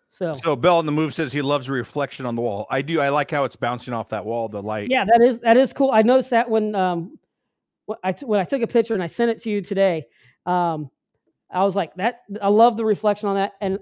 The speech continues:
Speaker 1: the r-, the top, I'm debating if it's gonna be, it may stay white just so it actually reflects more light down onto it. So you can see it better, because I'm not gonna put any other L E Ds in there, because that's gonna, I think that's gonna be fine with what, what's in there.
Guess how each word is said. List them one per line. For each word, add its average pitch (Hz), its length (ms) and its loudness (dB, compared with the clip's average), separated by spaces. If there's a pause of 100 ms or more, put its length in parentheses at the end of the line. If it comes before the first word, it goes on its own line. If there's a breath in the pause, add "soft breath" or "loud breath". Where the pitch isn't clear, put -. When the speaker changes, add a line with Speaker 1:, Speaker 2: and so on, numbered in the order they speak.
Speaker 1:
the 196 180 -4
r-, 269 200 -6
the 208 100 0
top, 302 400 0 (800)
I'm 220 140 0
debating 233 540 4
if 240 120 -6
it's 226 140 -4
gonna 220 240 0
be, 208 500 -4 (340)
it 196 140 -6
may 220 240 0
stay 214 320 0
white 175 580 -2 (720)
just 233 420 -2
so 226 140 4
it 202 80 4
actually 202 320 0
reflects 185 420 -4
more 175 160 -4
light 170 300 -4
down 175 340 -8
onto 208 360 -4
it. 247 220 -4 (840 soft breath)
So 196 60 -2
you 185 60 -4
can 180 120 -4
see 196 200 0
it 202 120 -2
better, 208 240 2
because 190 160 -6
I'm 196 80 0
not 226 140 0
gonna 240 120 -2
put 220 200 -2
any 208 200 2
other 196 440 2
L 190 160 0
E 185 40 2
Ds 185 260 0
in 226 80 -2
there, 240 120 -2
because 185 220 -6
that's 170 160 -8
gonna, 170 280 -4 (800)
I 170 40 -12
think 170 180 -4
that's 190 180 -4
gonna 196 160 -2
be 175 80 0
fine 185 360 -4
with 165 140 -8
what, 185 220 -4
what's 170 180 -8
in 180 140 -2
there. 202 300 -4